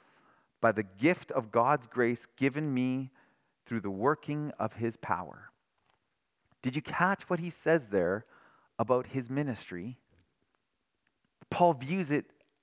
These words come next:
as a gift of God's grace. We often think of our ministry as our gift to God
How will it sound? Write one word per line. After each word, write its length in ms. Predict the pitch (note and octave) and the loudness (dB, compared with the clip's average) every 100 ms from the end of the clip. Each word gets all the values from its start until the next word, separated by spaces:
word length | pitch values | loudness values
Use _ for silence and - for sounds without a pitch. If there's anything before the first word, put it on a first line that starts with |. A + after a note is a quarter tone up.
| _ | _
as 140 | A#2 A2+ | -4 -4
a 40 | |
gift 720 | G2+ G#2 D3+ F#2 - - - - _ | -8 0 2 2 0 -16 -16 -20 _
of 160 | A2+ G#2 | -4 0
God's 300 | A2 G#2+ G2+ | 2 2 0
grace. 640 | - A2 F2+ - - - - _ - _ _ _ _ _ _ _ | -2 -4 -4 -12 -18 -20 -20 _ -20 _ _ _ _ _ _ _
We 260 | C3 A3 C4 | 2 4 8
often 420 | C#3+ A2+ - A2+ | 10 8 4 -6
think 300 | - A#2 B2 | -4 -4 -2
of 220 | - A#2 - - | 4 4 2 2
our 280 | C#3 F3+ F#3+ | 6 6 6
ministry 840 | C3+ G#2+ G2 - - G2+ F#2+ C#3 - _ _ - | 2 -2 -2 -6 -8 -6 -6 -8 -14 _ _ 2
as 160 | C#3 C#3 - | 4 4 8
our 280 | D3 D#3+ | 10 8
gift 340 | C#3+ C3+ D3+ - | 4 2 0 -2
to 80 | C#3 | 0
God 520 | B2+ E3 G2 - - | 2 2 0 -8 -18